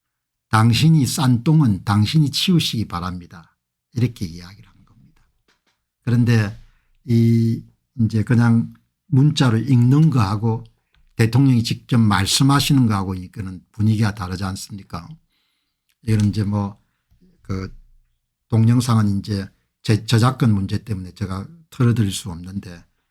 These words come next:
이걸 보니까 아, 이분이 전혀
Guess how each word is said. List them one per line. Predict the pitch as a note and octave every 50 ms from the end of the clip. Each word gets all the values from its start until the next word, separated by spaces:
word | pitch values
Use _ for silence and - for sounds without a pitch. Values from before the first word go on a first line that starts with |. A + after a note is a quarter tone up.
| _ _
이걸 | _ A2 G2 G2+ A#2+ A2 A2
보니까 | A#2 A#2+ A#2+ A#2+ B2 A#2 A#2 - G2 E2+ E2 E2+ F2 F2 F2 E2+ _ _ _ _ _ _ _ _
아, | G2+ F#2+ F#2
이분이 | G2 A2+ A#2+ A2+ A#2+ B2 B2 A2+ A2+
전혀 | - A2 G#2+ G#2+ A2+ B2 C3 C#3+ D3 D3+ D3+ D3+ D3 C3+ -